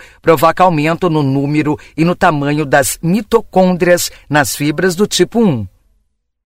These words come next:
e, em menor magnitude, no tipo dois A.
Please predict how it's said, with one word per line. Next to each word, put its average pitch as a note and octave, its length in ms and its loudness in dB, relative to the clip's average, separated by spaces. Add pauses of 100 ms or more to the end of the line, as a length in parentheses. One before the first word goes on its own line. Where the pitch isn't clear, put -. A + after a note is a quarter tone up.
(140)
e, C#3+ 220 2 (140)
em F#3 120 2
menor D3+ 480 2
magnitude, D#3+ 1040 -2 (160)
no D#3+ 140 0
tipo - 400 0
dois D3+ 500 0
A. G2 220 -2